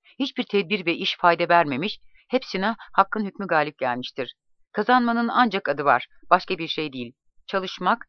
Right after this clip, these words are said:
ve gayret kulun bir vehmidir, öylece bil. Azrail aleyhisselam, birisine bakınca onun korkup Süleyman aleyhisselama sığınması ve Süleyman peygamberin rüzgara emrederek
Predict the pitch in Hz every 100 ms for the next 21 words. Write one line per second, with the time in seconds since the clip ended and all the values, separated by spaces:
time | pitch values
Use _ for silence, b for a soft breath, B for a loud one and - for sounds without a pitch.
0 | _ 175 180 180 170 202 - - 202 208
1 | 190 180 160 156 151 135 - - 180 160
2 | 127 139 131 98 - - - _ _ _
3 | B - 214 254 285 269 147 135 - 123
4 | 131 208 - _ _ - 233 - 208 165
5 | - 175 147 208 B B - 233 262 233
6 | 233 240 - b - 214 226 240 185 170
7 | 160 - 156 151 147 - 151 131 120 -
8 | 208 b - 196 - 214 233 247 226 156
9 | 143 143 143 170 202 - _ 220 220 196
10 | 180 151 190 156 131 160